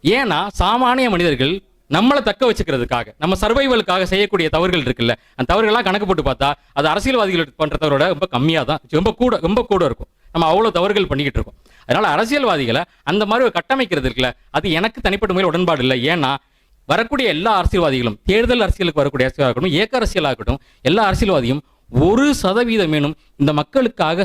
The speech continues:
சமூகத்துக்காக ஏதாவது பண்ணணுங்கிற எண்ணத்துல இருந்தா அந்த இடத்த ஆரம்பிக்கிறாங்க. அதுக்கப்புறம் சர்வைவலுக்காக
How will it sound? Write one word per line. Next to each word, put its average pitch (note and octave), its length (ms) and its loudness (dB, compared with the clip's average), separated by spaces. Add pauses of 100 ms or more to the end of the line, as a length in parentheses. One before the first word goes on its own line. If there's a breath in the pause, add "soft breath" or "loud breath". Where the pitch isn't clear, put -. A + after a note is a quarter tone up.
சமூகத்துக்காக G3+ 760 0
ஏதாவது F3+ 540 0 (100)
பண்ணணுங்கிற A3 400 0 (120)
எண்ணத்துல B3+ 360 0
இருந்தா F3+ 180 2
அந்த G3+ 140 -2
இடத்த D3+ 200 -2
ஆரம்பிக்கிறாங்க. C3+ 500 -2 (260 soft breath)
அதுக்கப்புறம் F#3+ 500 -2
சர்வைவலுக்காக C4 800 0